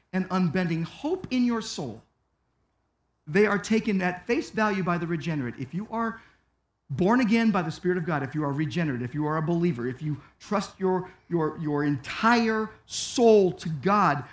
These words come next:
then you take the Word of God at face value. Psalm one thirty-eight tells us that God has exalted above all things His name and His word.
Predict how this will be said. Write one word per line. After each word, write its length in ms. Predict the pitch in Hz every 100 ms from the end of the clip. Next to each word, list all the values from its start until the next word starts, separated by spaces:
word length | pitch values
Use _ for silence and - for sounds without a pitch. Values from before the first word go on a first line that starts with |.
| -
then 220 | 147 143
you 160 | 151 285
take 320 | 302 208 -
the 80 | 143
Word 220 | 139 156
of 100 | 139
God 280 | 143 143 139
at 260 | 131 - -
face 280 | 139 139 - _ _ _ _ _
value. 240 | 123 107 98 _ _ _ _ _ _ _ _ _ _ _ _ _ _ _ _ _ _ _ _ _ _ _ _ _ _ _ _ _ _ _ _ _ _
Psalm 180 | 143 139
one 160 | 143
thirty-eight 320 | 147 147 151 -
tells 240 | 160 139
us 120 | 131
that 200 | 143 135
God 460 | 147 147 139 135 139 - _ -
has 380 | 139 127 127 -
exalted 760 | 127 120 110 160 165 - 160
above 300 | 151 127 117 -
all 220 | 143 180
things 540 | 180 190 160 127 120 - _ _
His 220 | 139 117
name 540 | 123 131 160 220 277 339 - _ _ _ _ _
and 120 | 147
His 220 | 135 131 113
word. 580 | 120 135 139 110 98